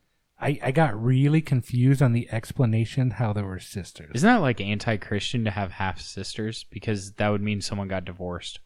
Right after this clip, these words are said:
Speaker 2: or had a child in wedlock.
Speaker 1: There, there was, like, a part where she was like, "Yeah, my dad had an affair with her dad." And I'm like, "Wait, what?" Maybe I heard that wrong. And then, like, me and my wife were like, "Well, then they can't be sisters if the,"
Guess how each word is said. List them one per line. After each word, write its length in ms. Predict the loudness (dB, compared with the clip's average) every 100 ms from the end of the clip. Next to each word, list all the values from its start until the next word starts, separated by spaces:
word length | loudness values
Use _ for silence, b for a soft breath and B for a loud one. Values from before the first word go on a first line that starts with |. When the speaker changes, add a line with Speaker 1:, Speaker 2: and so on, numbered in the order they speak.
| _
Speaker 2:
or 120 | -4
had 180 | 0 2
a 140 | 2 -2
child 540 | -2 0 0 -2 -6 -10
in 380 | -10 -8 -12 -16 b b b b b b _ _
wedlock. 640 | -8 -4 -2 -2 -6 -6 -16 _ _
Speaker 1:
There, 200 | 0 6
there 120 | 6
was, 120 | 8
like, 120 | 6 4
a 80 |
part 280 | 4 6 8
where 80 | 6
she 140 | 4
was 80 | 4
like, 160 | 4 6
"Yeah, 180 | 6 8
my 180 | 8
dad 300 | 8 8 6
had 160 | 6 6
an 160 | 4 2
affair 440 | 2 4 6 6
with 320 | 4 0 -6 -12
her 300 | -2 2 2
dad." 480 | 4 4 4 4 2
And 140 | 0
I'm 100 | 0
like, 140 | -2 -2
"Wait, 200 | -2 -2
what?" 480 | 2 4 4 2 -6 _ _ _ 2
Maybe 280 | 6 8 8
I 60 |
heard 220 | 8 6
that 180 | 4 2
wrong. 360 | 2 4 6 6
And 120 | 4
then, 140 | 2 -2 _ _ _ -2
like, 140 | 4
me 100 | 6
and 80 | 8
my 120 | 6
wife 260 | 6 4 4
were 60 | 0
like, 160 | 4
"Well, 80 | 4
then 160 | 6 4
they 100 | 2
can't 320 | -2 -4 -4
be 100 | -8
sisters 540 | -4 -6 -4 -6 -4
if 200 | -6 -6
the," 160 | -12